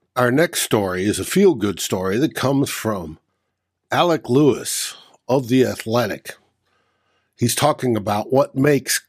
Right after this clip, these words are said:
Vikings cornerback Mekhi Blackmon a supernatural competitor. This is interesting.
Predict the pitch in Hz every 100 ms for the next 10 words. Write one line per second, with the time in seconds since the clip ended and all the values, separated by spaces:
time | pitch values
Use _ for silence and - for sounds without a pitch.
0 | _ _ - 131 165 156 143 - 143 135
1 | 110 110 101 104 - _ _ - 90 -
2 | 135 123 113 123 120 98 92 - 107 -
3 | - - 226 196 113 73 73 73 - 76
4 | - - _ - 101 95 78 67 - -
5 | _ _ _ _ _ _ _ _ - 117
6 | 120 123 131 143 - - - -